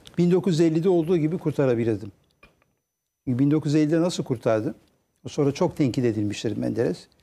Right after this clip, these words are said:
"Devri sabık yaratmayacağız." dedi. Yani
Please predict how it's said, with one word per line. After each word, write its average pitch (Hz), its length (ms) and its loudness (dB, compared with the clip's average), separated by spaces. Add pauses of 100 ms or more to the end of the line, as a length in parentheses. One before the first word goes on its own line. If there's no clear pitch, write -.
(320)
"Devri 185 280 4
sabık 175 440 0
yaratmayacağız." 123 720 0
dedi. 92 200 -6 (1160)
Yani 139 360 0